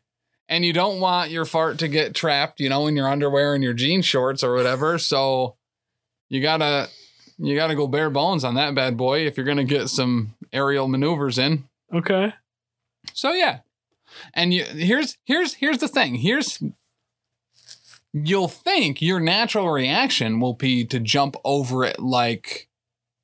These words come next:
Speaker 1: um, like a hurdles, like on the track,
Speaker 2: Mm-hmm.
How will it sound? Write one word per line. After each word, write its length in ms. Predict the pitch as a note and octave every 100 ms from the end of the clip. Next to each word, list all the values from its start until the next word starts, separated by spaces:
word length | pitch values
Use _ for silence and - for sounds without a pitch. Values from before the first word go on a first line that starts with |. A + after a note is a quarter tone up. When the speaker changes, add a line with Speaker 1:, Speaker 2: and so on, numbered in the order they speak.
| _ _ -
Speaker 1:
um, 600 | B2 A#2 A2+ G#2 G#2 G#2+ _ _ _ _ _ _
like 220 | C3 B2 -
a 100 | C3
hurdles, 500 | D#3 C#3 A#2+ - B2+
like 120 | B2+
on 120 | A2+
the 80 | A2+
track, 420 | - F#2 - - D3+
Speaker 2:
Mm-hmm. 300 | C3 A#2